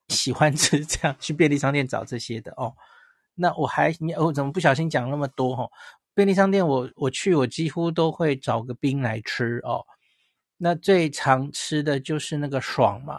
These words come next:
哦，各种口味的爽。可是爽比较类似冰沙哦，不是冰淇淋的口感。喜欢冰淇淋的口感，要吃明治冰淇淋。那这个其实在台湾便利商店其实也都有进，对不对？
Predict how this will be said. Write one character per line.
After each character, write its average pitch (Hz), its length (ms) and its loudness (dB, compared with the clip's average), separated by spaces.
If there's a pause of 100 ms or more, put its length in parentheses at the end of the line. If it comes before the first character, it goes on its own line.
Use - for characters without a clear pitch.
哦， 120 120 -10 (580)
各 175 160 2
种 143 180 0
口 - 200 -2
味 135 320 0
的 123 100 -8
爽。 - 340 2 (300)
可 170 80 -2
是 247 160 2
爽 120 520 2
比 123 120 -6
较 190 180 2
类 196 240 2
似 170 220 -4
冰 156 320 -2
沙 127 460 2
哦， 131 340 -6
不 160 60 -2
是 175 100 -4
冰 185 180 -2
淇 - 160 -6
淋 92 320 -12 (360)
的 120 100 0
口 123 260 -2
感。 - 280 -2 (280)
喜 - 180 -2
欢 196 140 2
冰 208 160 0
淇 185 120 -2
淋 147 100 2
的 139 100 2
口 - 320 0
感， 131 240 -2
要 156 140 -4
吃 - 200 -4
明 139 220 0
治 151 240 0
冰 135 220 -4
淇 120 200 -12
淋。 - 180 -16 (720)
那 185 120 -2
这 196 80 -4
个 208 140 6
其 156 120 0
实 151 280 2
在 185 200 -2
台 151 200 4
湾 160 280 4 (560)
便 165 140 0
利 156 60 0
商 147 180 2
店 147 200 0
其 135 160 -6
实 135 200 -4
也 139 160 -6
都 151 220 2
有 135 160 -2
进， 127 320 -4
对 139 100 0
不 131 40 -2
对？ 131 140 -4